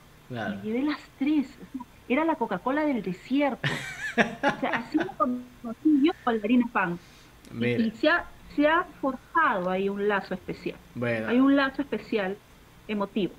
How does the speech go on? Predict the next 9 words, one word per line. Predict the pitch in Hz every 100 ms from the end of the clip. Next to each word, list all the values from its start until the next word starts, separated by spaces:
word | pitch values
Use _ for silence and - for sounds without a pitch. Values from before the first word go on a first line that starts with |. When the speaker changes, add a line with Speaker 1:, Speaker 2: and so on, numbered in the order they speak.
| -
Speaker 1:
Espero | 120 127 143 160
que | 170 131
sea | 147
así, | 151 180 208
y | 175 151
cuando | 156 143 139
yo | 139
visite | 151 175 190 190
Lima, | 180 190 151 147